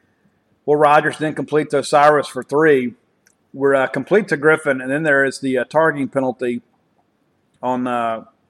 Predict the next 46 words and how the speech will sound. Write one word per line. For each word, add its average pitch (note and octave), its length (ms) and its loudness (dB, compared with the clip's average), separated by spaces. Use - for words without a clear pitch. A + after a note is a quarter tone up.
Carlisle's. A#2+ 680 2
Uh, A#2+ 140 -4
he D#3 240 2
is, D3+ 200 0
uh, C3 160 2
removed D3+ 380 0
from C3+ 120 -4
the B2+ 60 -8
ball C#3 280 6
game, B2 340 -6
and B2 80 -8
again, C3 200 -8
that's C3+ 180 -8
a - 20 -20
pretty C#3 220 -2
thin B2 220 -4
secondary, B2+ 580 -2
and B2+ 80 -4
you A#2+ 80 -6
lose B2+ 280 -2
one C3 160 -4
of B2 60 -4
your A#2+ 80 -4
starting A#2+ 380 -2
safeties. B2 580 -4
We C3 80 -10
go C3+ 120 -2
right D3+ 260 2
back D3+ 220 0
to D3 40 -8
Marks C#3 380 -4
for B2 180 -8
seven, C#3 380 -2
and A#2+ 100 -10
on A#2+ 80 -12
second C#3 400 -4
and A2+ 120 -10
one, C3 280 -6
we A#2+ 100 -8
give C3 180 -6
it - 80 -14
to B2 60 -10
Marks, A#2+ 380 -4
and A2+ 100 -10
he G#2+ 60 -14
scores. A#2 600 -8